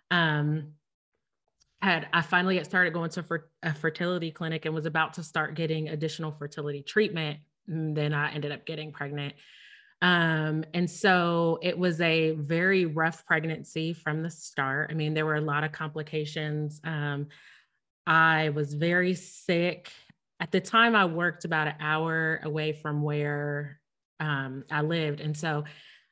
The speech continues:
I would leave two hours early because I would often have to pull over to get sick. Um, and I think about, in particular, and this just kinda shows, you know, I was super, both of us were super focused on our careers and sort of just what we wanted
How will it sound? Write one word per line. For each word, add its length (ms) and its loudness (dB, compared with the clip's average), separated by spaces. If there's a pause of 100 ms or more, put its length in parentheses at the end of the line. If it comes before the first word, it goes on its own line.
I 120 6
would 180 4
leave 400 0
two 300 2
hours 360 4
early 400 2
because 320 -4
I 120 0
would 240 -2
often 320 -4
have 200 -2
to 80 -4
pull 280 -2
over 520 0 (100)
to 180 -2
get 260 -4
sick. 460 -12 (580)
Um, 640 0 (340)
and 120 2
I 60 6
think 200 2
about, 560 4
in 140 0
particular, 920 2 (360)
and 140 8
this 200 4
just 180 0
kinda 220 4
shows, 420 2
you 80 0
know, 140 4
I 120 6
was 280 -2 (240)
super, 500 4
both 280 4
of 80 0
us 120 0
were 60 -6
super 420 -2
focused 420 -4
on 100 -4
our 80 -4
careers 720 2
and 160 -8
sort 140 -2
of 100 -2
just 200 -8
what 180 -4
we 100 -4
wanted 340 -4